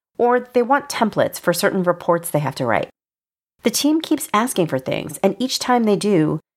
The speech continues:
the C E O kind of rolls his eyes in frustration. They should be collaborating more effectively. They shouldn't need decision rights. Or,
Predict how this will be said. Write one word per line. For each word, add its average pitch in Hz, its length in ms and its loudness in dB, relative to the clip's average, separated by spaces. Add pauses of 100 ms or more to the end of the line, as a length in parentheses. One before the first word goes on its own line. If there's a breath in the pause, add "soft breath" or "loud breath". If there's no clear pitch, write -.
(140)
the 202 80 0
C - 180 0
E 285 140 2
O 285 140 2
kind 262 200 2
of 214 120 -2
rolls 214 240 2
his 202 140 -2
eyes 196 300 2
in 156 80 2
frustration. 165 760 -2 (960)
They 254 100 0
should 294 160 0
be 311 80 0
collaborating 254 640 0
more 190 140 2
effectively. - 640 -4
They 185 120 2
shouldn't 277 320 0
need 226 280 0
decision 139 420 0
rights. - 520 -6 (220)
Or, 185 300 2